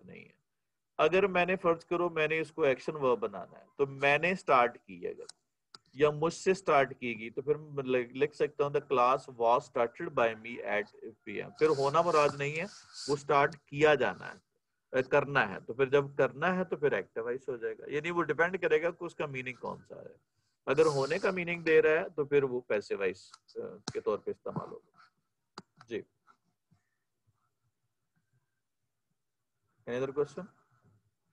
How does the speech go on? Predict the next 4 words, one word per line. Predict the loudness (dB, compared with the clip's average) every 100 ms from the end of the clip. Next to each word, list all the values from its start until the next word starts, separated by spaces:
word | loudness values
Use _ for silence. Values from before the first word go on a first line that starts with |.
| _ _ _ _ _ _ _ _ _ _ -20 _ _ _ _ _ _ _ _ -12 -12 _ _ _ _ _ _ _ _ _ -12 -12 _ _ -12
<clears throat> | -6 -4 -4 -8 -12 -18 _ _ _ _ _ _ _ _ _ _ _ _ _ _ _ -20 -20 _ _ _ _ _ _ _ _ _ _ _ _ _ _ _ _ _ _ _ _ _ _ _ _ _ _ _
Done | -4 0
with | 2
it? | 2